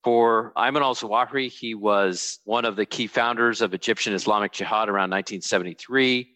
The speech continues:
Seven or eight years later, he was rounded up along with hundreds of other suspected members of a group that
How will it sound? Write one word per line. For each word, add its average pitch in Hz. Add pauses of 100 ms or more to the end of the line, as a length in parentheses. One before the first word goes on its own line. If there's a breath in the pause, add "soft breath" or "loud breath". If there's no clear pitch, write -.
(140)
Seven 120
or 113
eight 113
years 107
later, 120 (160)
he 127
was 117
rounded 123
up 120
along 110
with 101 (100)
hundreds 123
of 101
other 110
suspected 110
members 107
of 98
a 98
group 110
that 101